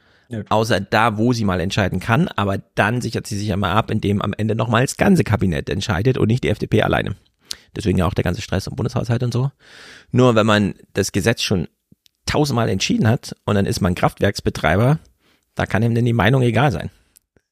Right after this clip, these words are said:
Speaker 2: Da muss man ausschalten. <laughs> So.
Speaker 1: Das ist denen auch völlig egal, ja. Aber es war ja absehbar, ne? Wir haben darüber, glaub ich, schon letztes Jahr gesprochen, als der, äh, als der Brief dann von Olaf Scholz kam und dann war eigentlich schon klar,
Speaker 2: Ja.
Speaker 1: na ja, sobald es dann soweit ist, so werden wir diese Debatte nochmal führen, ja.
Speaker 2: Ganz
Speaker 1: Und
Speaker 2: genau.
Speaker 1: wenn alles abgeschaltet ist, dann werden wir
Speaker 2: Absolut
Speaker 1: es zur
Speaker 2: erwartbar, ja.
Speaker 1: Bundestagswahl nochmal führen. <laughs>
Speaker 2: Ja,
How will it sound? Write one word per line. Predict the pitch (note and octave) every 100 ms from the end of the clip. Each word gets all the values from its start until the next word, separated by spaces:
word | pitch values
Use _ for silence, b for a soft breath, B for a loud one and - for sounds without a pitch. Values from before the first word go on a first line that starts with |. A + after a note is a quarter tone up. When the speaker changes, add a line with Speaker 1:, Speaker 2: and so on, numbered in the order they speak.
| _
Speaker 2:
Da | -
muss | G#2 G2
man | -
ausschalten. | E3+ - - - _ -
<laughs> | - - D#3+ -
So. | - - - -
Speaker 1:
Das | C#3+ F#3
ist | F#3+
denen | C#3
auch | B2+ -
völlig | A#2+ A#2+
egal, | A#2+ A2+ A#2
ja. | A#2 -
Aber | C#3+ D#3+
es | D#3+
war | F3
ja | E3
absehbar, | D3 - D#3 A#2+ A#2+
ne? | D3+
Wir | C#3+
haben | B2+ C3+
darüber, | B2 A2+ A#2+ A#2
glaub | A#2+
ich, | A#2
schon | -
letztes | A#2+ A2 -
Jahr | A#2+
gesprochen, | A2+ - C3+ - C#3
als | A2+ A2+ -
der, | A#2 A2+ - B B B B
äh, | C3
als | A#2+ B2+
der | -
Brief | A#2 C3+
dann | - B2
von | C3+
Olaf | B2+ B2+
Scholz | - B2+ B2
kam | - A#2+ B2+ C3
und | - B2 A#2+
dann | A#2+
war | A#2
eigentlich | A2+ B2 A#2+
schon | A#2
klar, | G2+
Speaker 2:
Ja. | A2+
Speaker 1:
na | A#2
ja, | A#2+ C3
sobald | B2+ C#3 D#3
es | D#3 -
dann | D3
soweit | C#3+ D3 D3
ist, | D3
so | - C#3
werden | B2+ C3
wir |
diese | B2+ B2 B2
Debatte | A2 B2 B2
nochmal | C3+ E3 D#3
führen, | - F3 G3 G3+
ja. | D#3+ C#3
Speaker 2:
Ganz | B2+ C3+
Speaker 1:
Und |
Speaker 2:
genau. | D#3 E3+ A#2
Speaker 1:
wenn | A#2
alles | D3 -
abgeschaltet | D#3 - E3 E3 E3 E3
ist, | F3 F3
dann | C3+ C3+
werden | C#3
wir | C#3
Speaker 2:
Absolut |
Speaker 1:
es |
zur | B2
Speaker 2:
erwartbar, | B2 D3
ja. | D3
Speaker 1:
Bundestagswahl | F2 A2 - C3 C3
nochmal | D#3 F3+ F#3 F#3
führen. | G3 G3 G#3 C4
<laughs> | D4 - A3
Speaker 2:
Ja, | A#2+ A2+